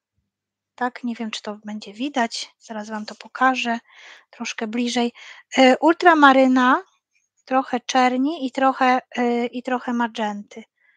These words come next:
I rozdzielamy. O, tak i podkreślamy tu, nie? No i mamy tu takie, o. I tak samo tutaj.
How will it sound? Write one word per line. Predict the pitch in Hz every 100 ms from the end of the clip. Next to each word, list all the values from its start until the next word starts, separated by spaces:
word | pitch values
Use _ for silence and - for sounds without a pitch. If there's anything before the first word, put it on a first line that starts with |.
| _ _ _
I | 262 254
rozdzielamy. | 247 240 226 226 214 226 247 247 240 233 233 233 _ _ _
O, | 226 208 -
tak | - -
i | 233
podkreślamy | 226 - - 220 - 226 214 208 214 -
tu, | - _ _ -
nie? | 269 - _ _ _ _ _ _ _ _ _ _ _ 247
No | 226 220
i | 220
mamy | 208 208 208 208
tu | - 226 - _
takie, | 226 - 220
o. | 202 196 - - -
I | 302
tak | 330 311
samo | - 254 240 240
tutaj. | - 214 - 190 202